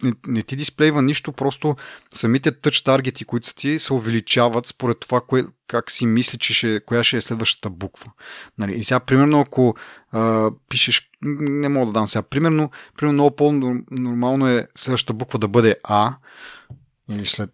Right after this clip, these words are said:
до А-то какво е? С ли беше? Какво беше, човече, вече и аз, а, да, примерно С.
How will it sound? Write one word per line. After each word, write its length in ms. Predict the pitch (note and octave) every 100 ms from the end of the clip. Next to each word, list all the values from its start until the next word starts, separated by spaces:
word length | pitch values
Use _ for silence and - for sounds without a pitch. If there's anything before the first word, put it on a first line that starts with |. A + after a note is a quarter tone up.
| G#2
до 160 | G2+
А-то 220 | G#2 -
какво 300 | - - A2+
е? 140 | G#2 - - G#2+
С 140 | -
ли 60 | B2
беше? 300 | G2+ F#2 -
Какво 160 | -
беше, 200 | F#2+ G2
човече, 360 | - F#2+ F#2 -
вече 260 | F#2+ - G2
и 40 |
аз, 360 | F#2 - - G2+
а, 360 | F#2+ F#2 F2+ - _ _ _ _ _ _ _ -
да, 180 | A2
примерно 420 | G#2 A#2 B2 B2 G#2
С. 320 | - A#2